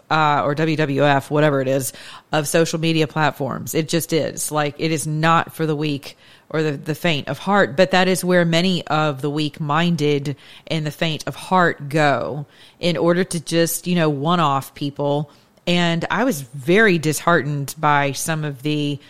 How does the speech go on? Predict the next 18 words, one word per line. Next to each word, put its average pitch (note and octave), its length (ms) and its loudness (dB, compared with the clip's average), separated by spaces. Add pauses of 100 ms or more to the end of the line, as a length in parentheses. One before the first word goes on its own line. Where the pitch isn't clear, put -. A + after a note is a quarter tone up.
(200)
initial D3+ 460 -2
responses D#3 920 -2 (300)
that D#3+ 160 4
were D3 140 0
just D3+ 500 -2
immediately E3 1080 2
crucifying D#3+ 680 -2
this D3 160 -6
person's D3+ 420 -4
character. D#3+ 800 -2 (480)
And D#3 160 -4
again, G#3 320 2
this F3 160 -4
is D#3+ 60 -4
someone E3 260 0
who D3+ 100 0
served, C#3+ 720 0 (240)
right? D#3 360 0